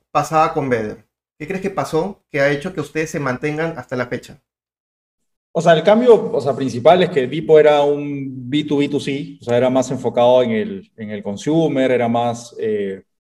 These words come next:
Speaker 2: más mainstream de alguna manera, porque era buscar más bien usuarios, ¿no? De hecho, creo que llegamos a tener unos cincuenta mil usuarios, más o menos,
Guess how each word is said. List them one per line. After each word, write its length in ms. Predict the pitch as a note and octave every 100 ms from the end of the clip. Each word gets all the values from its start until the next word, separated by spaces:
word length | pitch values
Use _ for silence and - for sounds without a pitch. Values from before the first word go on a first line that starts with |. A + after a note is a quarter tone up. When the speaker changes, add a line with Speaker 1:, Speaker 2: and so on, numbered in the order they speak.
| _
Speaker 2:
más 200 | B2 A#2+
mainstream 520 | A#2 D3+ D3+ A#2+ B2 A2+
de 60 |
alguna 200 | A#2 C3+
manera, 240 | C3 C3+ A#2
porque 140 | A#2
era 80 | B2+
buscar 340 | B2 C3 B2
más 100 | B2+ A#2+
bien 120 | B2
usuarios, 600 | A2+ C#3 D3+ C3 A#2+ A2+
¿no? 180 | D#3 F#3
De 120 | C3
hecho, 320 | C3 C#3 A2 - _
creo 140 | -
que 80 | C#3+
llegamos 220 | A#2 C3
a 20 | A#2
tener 160 | A#2
unos 340 | B2 B2 A2 -
cincuenta 380 | - A#2 G#2+
mil 140 | A2 B2
usuarios, 440 | A#2 C3 C#3 A2
más 160 | A2+ A#2+
o 40 |
menos, 220 | B2+ C#3+